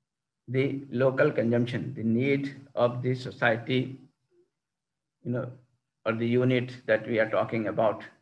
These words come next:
So we have whole range of this, you know, human society starting from family order to world family order. But when we are talking about these production systems, right,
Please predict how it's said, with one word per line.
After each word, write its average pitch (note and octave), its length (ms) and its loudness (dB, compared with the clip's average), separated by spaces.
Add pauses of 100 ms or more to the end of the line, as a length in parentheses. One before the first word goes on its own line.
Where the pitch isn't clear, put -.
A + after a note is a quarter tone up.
(2000)
So - 160 -10
we C#3+ 160 0
have D3+ 200 6
whole E3+ 180 8
range E3+ 340 6
of C#3+ 160 6 (420)
this, G#2 320 -16
you G2 100 -18
know, - 180 -14 (1000)
human C3+ 560 0
society B2+ 580 0
starting A#2 460 0
from A2 340 -2 (220)
family A2+ 340 2
order G#2+ 280 2
to - 120 -10
world G2+ 260 -4
family G2 300 -6
order. C3 300 2 (1500)
But D#3+ 340 2 (580)
when D3 220 4
we D3+ 100 4
are D3 100 2
talking D3 300 2
about D3 260 6
these C#3 120 0
production B2+ 400 -2
systems, G#2 640 -8 (680)
right, F2+ 120 -18